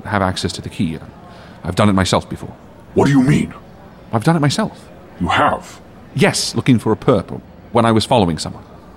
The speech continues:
Speaker 2: Arthur.
Speaker 1: Anyway, a room to rent, classifieds. Look for anything like that.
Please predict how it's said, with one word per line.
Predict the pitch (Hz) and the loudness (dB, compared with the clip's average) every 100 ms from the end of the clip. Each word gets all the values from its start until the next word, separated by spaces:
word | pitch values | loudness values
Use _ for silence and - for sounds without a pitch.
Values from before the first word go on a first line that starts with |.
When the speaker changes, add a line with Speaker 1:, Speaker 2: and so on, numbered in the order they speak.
| 123 | 0
Speaker 2:
Arthur. | 120 - 110 104 - | 2 4 4 2 4
Speaker 1:
Anyway, | 160 101 78 - - - | 4 4 0 -12 -10 -6
a | |
room | 101 127 | 0 2
to | 113 | 2
rent, | 98 82 - - | -2 -4 -10 -8
classifieds. | - 117 - - - - - - - | -2 -2 -4 -10 -16 -16 -14 -14 -8
Look | - | -4
for | - - | -2 2
anything | 120 113 104 | 2 2 0
like | 92 | 0
that. | 85 - | -2 -10